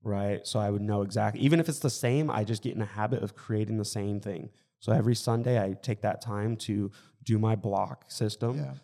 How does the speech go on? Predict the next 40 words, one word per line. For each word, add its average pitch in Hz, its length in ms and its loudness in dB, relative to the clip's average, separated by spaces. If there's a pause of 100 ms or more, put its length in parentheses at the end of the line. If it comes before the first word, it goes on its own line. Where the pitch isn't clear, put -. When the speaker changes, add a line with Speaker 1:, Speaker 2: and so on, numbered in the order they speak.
Speaker 1:
make 104 200 2
sure 107 140 2
it's 101 140 -2
laid 101 240 0
out. 95 240 0
And 113 100 0
then, 117 100 4
like 113 160 4
I 110 60 2
said, 101 240 0
I, 107 120 2
in 110 100 2
my 107 160 2
phone, 151 320 2
I'll 113 100 6
have 101 160 2
miscellaneous 110 760 2
stuff, 107 320 2
and 113 140 -2
then 104 60 2
I'll 101 140 0
input 104 360 -2
that 98 240 0
into 101 240 -6
the 98 240 -4
following 98 460 -4
week. 101 240 -4
Then 131 100 6
I'm 113 160 4
good. 107 280 0
So 120 120 0
then 139 140 6
I 165 100 4
could - 160 0
see 120 240 0
what 107 220 2
my 101 180 -2
week 107 300 0
looks 101 260 -4
like 110 200 -4